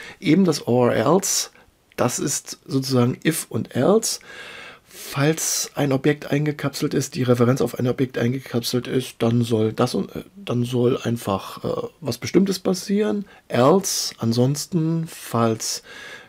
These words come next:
das Optional-Objekt leer ist, soll eben etwas anderes passieren. Und bei if present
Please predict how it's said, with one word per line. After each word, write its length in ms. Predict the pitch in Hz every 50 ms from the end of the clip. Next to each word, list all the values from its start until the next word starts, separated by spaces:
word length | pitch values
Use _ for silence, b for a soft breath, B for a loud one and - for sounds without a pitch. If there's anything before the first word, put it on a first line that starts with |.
| B B -
das 180 | - 120 - -
Optional-Objekt 640 | 123 - 123 110 113 113 - 117 113 - _ - 131
leer 240 | 117 123 135 139
ist, 300 | 139 151 143 - - - B B B B B B B B B B
soll 300 | - - 117 107 107 -
eben 160 | - 110 101
etwas 240 | 95 - 101 104 -
anderes 260 | 135 147 190 196 190
passieren. 680 | - 185 180 175 - - 190 202 202 202 190 190 185 - _ - _ -
Und 180 | - - 127
bei 280 | 131 123 120 113 78 - -
if 180 | 127 117 - -
present 560 | - 156 160 165 170 185 190 185 - -